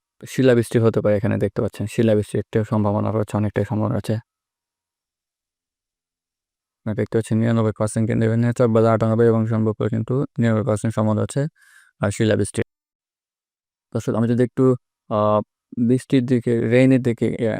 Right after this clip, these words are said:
দেখানোর চেষ্টা করি, সেক্ষেত্রে আপনারা কিন্তু দেখতে পাচ্ছেন যে এখানে, আ, আ, ঠান্ডা সহ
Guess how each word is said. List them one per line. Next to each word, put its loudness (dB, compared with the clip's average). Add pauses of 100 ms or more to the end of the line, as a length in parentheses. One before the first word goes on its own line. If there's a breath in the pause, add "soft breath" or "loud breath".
দেখানোর -2
চেষ্টা -6
করি, -2
সেক্ষেত্রে -2
আপনারা 0
কিন্তু -4
দেখতে -4
পাচ্ছেন -4
যে -6
এখানে, -2 (200)
আ, -6 (560 soft breath)
আ, -2
ঠান্ডা 4
সহ -2